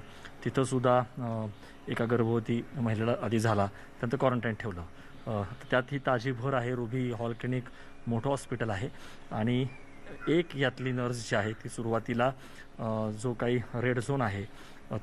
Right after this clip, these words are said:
तिथून ती आली आणि त्याच्यानंतर तिची तपासणी स्वतःहून, अ, केली आणि ती पॉझिटिव्ह आढळली. तर लगेचच तातडीनं,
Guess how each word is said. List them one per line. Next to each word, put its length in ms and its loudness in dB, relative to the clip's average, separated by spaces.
तिथून 280 0
ती 160 2
आली 280 4
आणि 180 -2
त्याच्यानंतर 600 0
तिची 420 -4
तपासणी 440 0
स्वतःहून, 440 0
अ, 100 0
केली 460 2
आणि 260 0
ती 360 0
पॉझिटिव्ह 460 2
आढळली. 280 0
तर 560 -6
लगेचच 560 2
तातडीनं, 460 2